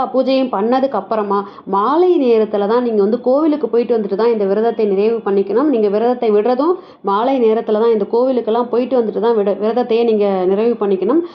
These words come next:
அது வரைக்கும் நீங்க வந்து சாப்பிடாம இருந்து இந்த ஒரு நாள் விரதத்தை வந்து நீங்க கடைபிடிச்சுக்கோங்க. மூன்று நாள் விரதம் இருக்கிறவங்களும் இந்த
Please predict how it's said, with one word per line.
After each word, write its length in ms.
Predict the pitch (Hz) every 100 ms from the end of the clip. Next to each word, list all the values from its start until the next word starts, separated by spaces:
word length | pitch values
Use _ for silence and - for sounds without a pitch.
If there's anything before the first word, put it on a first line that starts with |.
| -
அது 220 | - 214 262
வரைக்கும் 340 | 240 233 285
நீங்க 140 | 240 202
வந்து 180 | 214 254
சாப்பிடாம 460 | 214 214 220 233 240
இருந்து 200 | 202 240
இந்த 160 | 220
ஒரு 200 | 196 233
நாள் 200 | 262 294
விரதத்தை 380 | 254 214 208 208 208
வந்து 240 | 202 240
நீங்க 140 | 226 185
கடைபிடிச்சுக்கோங்க. 760 | 185 214 202 - 196 196 254 359 - - -
மூன்று 340 | 240 311 330
நாள் 220 | 302 285
விரதம் 360 | 226 226 254 -
இருக்கிறவங்களும் 720 | 226 240 247 240 220 208 220 - - -
இந்த 220 | 233